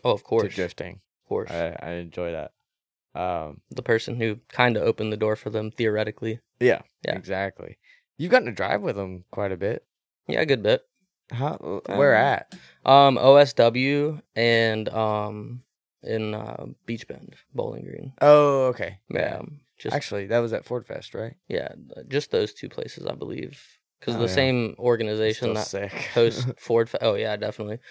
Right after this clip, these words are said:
Speaker 1: The same organization that hosted Ford Fest, um, had an event at O S W in the spring.
Speaker 2: Oh,
Speaker 1: So
Speaker 2: okay.
Speaker 1: they came down there for that.
Speaker 2: Gotcha, gotcha.
Speaker 1: Yeah.
Speaker 2: All right. Well, uh, tell me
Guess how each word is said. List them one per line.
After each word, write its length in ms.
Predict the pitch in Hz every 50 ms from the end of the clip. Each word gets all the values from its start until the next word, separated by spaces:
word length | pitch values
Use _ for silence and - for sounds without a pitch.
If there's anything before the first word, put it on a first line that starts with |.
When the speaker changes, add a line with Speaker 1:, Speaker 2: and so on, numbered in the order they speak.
| - - _
Speaker 1:
The 80 | - 123
same 200 | - 151 151 151
organization 580 | 147 147 143 139 131 123 123 123 123 - - 110
that 120 | 104 107
hosted 300 | 110 107 - - 110 104
Ford 240 | - - 107 104 -
Fest, 480 | - 117 120 123 123 - - - _ _ _ _ _ _ _ _ -
um, 520 | - 101 101 98 95 101 - - 135 131 - _ _ _ _ _ _ _ _ _
had 180 | - - 107 110
an 80 | 104 101
event 260 | 98 101 104 104 104
at 140 | 104 104 101
O 120 | 107 -
S 120 | - - -
W 300 | - - - - - -
in 100 | - -
the 80 | 50 -
spring. 520 | - - - 120 55 - - - - 127 - _ _ _ _ _ _ _ _ _ _ _ _ _ _ _ -
Speaker 2:
Oh, 280 | - 117 120 117 117 113 110
Speaker 1:
So 80 | 104 113
Speaker 2:
okay. 100 | 110 107
Speaker 1:
they 140 | 113 113 113
came 240 | - 117 104 104 101
down 220 | 113 113 110 110 107
there 160 | 113 110 113
for 180 | - - 120
that. 380 | 110 110 107 107 113 - - - _ _ _ _ _ _ -
Speaker 2:
Gotcha, 340 | - 87 87 82 - - - - - -
gotcha. 180 | 53 50 - -
Speaker 1:
Yeah. 80 | 165 151 - _ _ _ _ _ _ _ _ _ _ _ _ _ -
Speaker 2:
All 140 | 151 175
right. 160 | 160 131 135 160 -
Well, 260 | 110 127 131 127 127
uh, 280 | 127 123 123 117 110 107
tell 220 | - 156 165 185
me 400 | 196 202 196 185 165 143 117 -